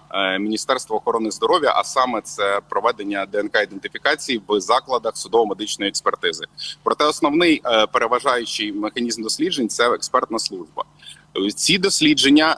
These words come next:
є законними, вони, е, регламентовані, є методики, є відповідні, е, ну, тобто є система якості, яка передбачає і дає достовірність,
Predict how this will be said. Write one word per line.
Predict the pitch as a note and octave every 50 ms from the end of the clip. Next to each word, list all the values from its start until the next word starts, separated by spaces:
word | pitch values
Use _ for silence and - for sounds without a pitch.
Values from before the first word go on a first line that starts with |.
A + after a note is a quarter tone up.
| - -
є | - G#2+ - A#2 C3+ D#3 - -
законними, | G#2+ - C3+ - - B2+ A2+ G#2 F#2+ F2+ F2+ F#2+ G#2 F#2+ F2+
вони, | G#2 G#2+ A#2+ D3 E3 F3
е, | - - - - G#2+ A2 G#2 G#2 G#2 G#2 G2+ G2+ G2+ G2 F2+ -
регламентовані, | - G#2 A#2+ A#2 C3 C3+ C3+ C3+ C3 - - A#2 G2+ G2 G2 F#2 F2
є | F2+ C3+ E3
методики, | E3+ D#3+ - - G#2+ G2+ G2 F2+ F#2+ E2 _ G2 F#2 F2 D2+ E2
є | F#2+ A#2 C#3 C#3+ C#3+ C#3 - - _ _ _ -
відповідні, | F#2+ A2 G#2+ - - A#2 G#2 B2 - - B2 B2 B2 B2 A#2+ D#2
е, | F2+ A2 A2 G#2 G#2 G2+ G#2 A#2
ну, | C#3+ C#3 -
тобто | B2+ - - C3+ B2+ G#2 D2+ E2+ G#2
є | G#2+ G#2+ D3 D#3
система | - D3 - - D3 C3+ C3 B2+
якості, | A#2+ B2+ B2 - - G#2 - - A2
яка | G#2 - B2
передбачає | - - B2 A2+ - - G#2 - - D3 D3 C#3 B2 -
і | - - A2 A2+ - - -
дає | A2+ A#2 C3 B2+
достовірність, | A#2 A#2 - - - C3 A#2+ C3+ C3 B2 A2 G#2 G2 G2+ - - - -